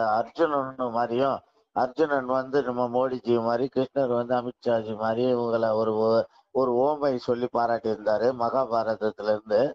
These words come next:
இது, இதை வச்சு பார்க்கும்போது அவர் வந்து ஒரு மோடியினுடைய ஆதரவாளர் தான், அது பி ஜே பி ஆதரவாளர் தான். என்ன காரணத்துக்காக,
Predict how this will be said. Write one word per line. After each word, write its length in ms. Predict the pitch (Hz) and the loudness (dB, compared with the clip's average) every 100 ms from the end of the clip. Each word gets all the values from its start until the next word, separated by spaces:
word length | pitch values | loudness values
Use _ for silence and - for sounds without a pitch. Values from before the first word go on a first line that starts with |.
| _ _ _ - | _ _ _ -2
இது, 380 | 135 139 139 | 2 4 4
இதை 200 | 135 135 | 4 2
வச்சு 300 | 139 143 147 | 4 2 0
பார்க்கும்போது 640 | 135 135 127 127 127 127 151 | 0 0 -2 -2 -2 2 2
அவர் 200 | 135 131 | 4 2
வந்து 300 | 127 127 143 | 0 2 2
ஒரு 360 | 135 123 120 113 | 4 2 2 0
மோடியினுடைய 600 | 127 131 131 123 113 113 | 0 0 0 -2 0 2
ஆதரவாளர் 600 | 110 123 120 117 113 110 | 2 2 2 0 2 -2
தான், 220 | 110 117 - | -2 -6 -4
அது 220 | - 107 | -4 -4
பி 200 | 101 117 | -2 -2
ஜே 120 | 113 113 | 0 -2
பி 200 | 110 110 | 0 2
ஆதரவாளர் 480 | 107 107 98 101 | 2 2 2 0
தான். 220 | 95 113 135 - _ _ | 0 -2 -4 -14 _ _
என்ன 260 | 98 110 139 | -4 -2 -2
காரணத்துக்காக, 760 | 135 135 135 135 131 135 131 | 0 0 -2 -4 -2 0 2